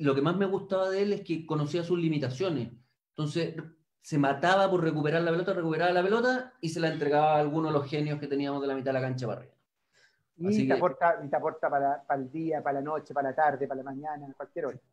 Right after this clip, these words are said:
Speaker 1: A todo. Y de todas maneras, el Marcos Kichi, po, weón. El Marcos Kichi también es jugador polifuncional. Podéis ponerlo en treinta posiciones distintas al Marco.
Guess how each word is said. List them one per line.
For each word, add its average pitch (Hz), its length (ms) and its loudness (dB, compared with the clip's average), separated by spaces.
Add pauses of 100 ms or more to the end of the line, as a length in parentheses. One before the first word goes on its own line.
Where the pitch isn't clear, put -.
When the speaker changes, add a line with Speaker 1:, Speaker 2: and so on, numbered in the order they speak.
(160)
Speaker 1:
A 135 100 0
todo. 101 320 -6 (140)
Y 147 120 2
de 139 140 4
todas 160 220 4
maneras, 170 480 2
el 160 80 2
Marcos 160 420 -2
Kichi, 107 340 -6
po, 76 100 -14
weón. 69 320 -18
El 120 100 -6
Marcos 127 360 -2
Kichi 143 220 -6
también 139 340 0
es 165 60 0
jugador 175 400 0
polifuncional. 175 800 0 (1120)
Podéis 131 220 0
ponerlo 156 460 4
en 147 160 -2
treinta 202 420 2
posiciones 202 500 0
distintas 104 480 -4
al 95 60 -8
Marco. 90 300 -12